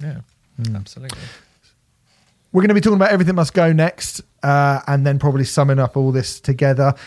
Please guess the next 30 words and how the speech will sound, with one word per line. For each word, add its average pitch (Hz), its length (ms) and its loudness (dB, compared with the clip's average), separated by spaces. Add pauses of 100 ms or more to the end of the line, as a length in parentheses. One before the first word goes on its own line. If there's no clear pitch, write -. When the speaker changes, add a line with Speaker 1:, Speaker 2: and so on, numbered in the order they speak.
(180)
Speaker 2:
Thank 175 260 -2
you 147 60 0
very 143 200 2
much 147 260 -2
for 151 100 0
listening. 160 420 0
As 135 140 -2
I 123 60 -4
said, 143 340 -2
go 139 160 0
to 127 180 -6
our 123 120 -2
Patreon 127 380 -4
page, 123 340 -4
and 113 180 -8
that 131 220 -8
part 120 320 -4
two 120 320 -2 (300)
will 113 120 -6
be 117 160 -6
up - 220 -10
now. 135 320 0 (160)
But - 140 -10
Renfrey, 139 340 0
this 156 140 -6
has 139 120 -6
been, 143 440 0 (1300)
it's 156 200 -2
been 143 400 0
great 151 380 2